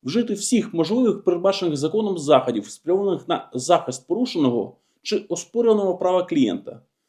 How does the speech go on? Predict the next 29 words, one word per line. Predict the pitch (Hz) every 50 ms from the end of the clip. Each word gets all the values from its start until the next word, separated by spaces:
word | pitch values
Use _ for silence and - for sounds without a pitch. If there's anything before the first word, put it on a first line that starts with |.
| _ _ _ _
Використовувати | - 143 139 190 202 202 202 - 262 262 247 226 233 220
для | 185 190 190
захисту | 185 202 196 196 180 - - 180
клієнта | 190 190 208 202 196 190
усі | - - - 202 - - - 247 240
законні | 196 185 185 185 214 214 214 202 190
механізми | 185 165 - 170 175 202 208 185 185 180
та | 180 175
заходи, | 151 143 131 113 - 117 107 101 92 90
що | - - - - - -
допустимі | - 147 165 - - 165 165 - - 214 220 220 208
в | 196 -
конкретній | - 151 135 - 170 185 185 185 175 165
ситуації. | - 170 151 - 123 139 - - - - 120 -
Слід | - - 214 247 - -
також | - 214 214 214 -
повідомити | - - 214 208 214 196 214 180 151 143 139 156
клієнта | 139 - 160 170 226 269 262 214 - 143
про | - - - - - -
усі | 202 190 - - 240 220
можливі | 214 196 165 180 190 180 165 160
наслідки | 175 208 240 240 233 - 185 - - 151
та | - - 139 - - -
ризики | 160 220 240 208 190 190 - 147
вжиття | 123 139 147 139 - 165
тих | 151 - - 202 208 208
чи | - - 160
інших | 139 - - 180 180 180 180 156 143
заходів | 123 127 104 - - 104 - 104 -